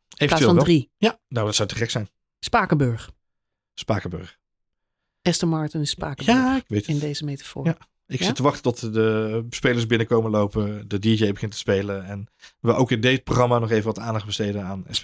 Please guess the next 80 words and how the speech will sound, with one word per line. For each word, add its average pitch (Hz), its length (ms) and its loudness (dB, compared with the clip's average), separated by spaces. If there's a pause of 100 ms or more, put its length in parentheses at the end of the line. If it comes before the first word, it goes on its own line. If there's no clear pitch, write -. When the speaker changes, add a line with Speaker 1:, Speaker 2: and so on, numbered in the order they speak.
Speaker 2:
Spakenburg. 202 320 4
Speaker 1:
moet 196 120 2
tegen 196 220 0
Ajax. 190 440 -2 (520)
Nee? 190 200 4
Speaker 2:
Nee, 190 680 0
Speaker 1:
P 185 40 4
S - 60 0
V. 196 220 2
Speaker 2:
P - 40 0
S - 60 -8
V. - 40 -12
Speaker 1:
Oh, 240 240 6
ze 202 80 4
moeten 190 180 0
tegen 175 260 -4
P - 40 -2
S 95 60 -2
V. 95 60 -4 (260)
Speaker 2:
Ja. 165 320 -6
Speaker 1:
Oh. 143 160 -8
Speaker 2:
De - 60 -6
jongens 120 180 4
van 120 100 -2
Spakenburg 117 420 0
wilden 104 180 2
graag 101 140 2
tegen 98 180 -4
Feyenoord 98 340 0
voetballen. 226 260 2
Speaker 1:
Ja. 214 200 4
Speaker 2:
Dat 101 100 -6
had 104 100 2
ik 120 60 2
ze - 80 2
ook 104 80 0
wel 101 80 2
gegund. - 460 -8
Speaker 1:
Ja. - 180 2
Speaker 2:
En 147 100 0 (540)
Speaker 1:
We 101 60 -2
Speaker 2:
voor 175 100 2
Speaker 1:
moeten 190 180 2
Speaker 2:
Feyenoord, 185 200 -4
Speaker 1:
tegen 180 120 -4
P - 20 -4
S - 60 -6
V. 170 260 -6
Speaker 2:
en - 60 -2
voor 117 80 0
Feyenoord 131 260 2
was 113 100 2
het 139 100 0
Speaker 1:
Eh. - 80 -2
Speaker 2:
ook 117 60 4
fijn 104 100 0
geweest, 98 220 -2
waar 95 160 -4
ze 98 60 -4
een 90 60 -8
rondje 95 220 -6
verder 92 180 -4
gekomen, 90 380 -6
maar 92 100 -10
helaas. - 320 -14 (320)
Speaker 1:
Wel 180 140 2
leuk, 165 240 2
Ajax 151 260 -6
Feyenoord, 147 420 -2
maar 165 80 -4
het 165 100 -4
had 180 60 -8
eigenlijk 165 320 -12
de - 80 -10
finale 170 180 -8
moeten - 200 -10
zijn. 123 240 -10
Speaker 2:
Vind 98 200 -4
ik 95 60 -6
wel. 92 120 -2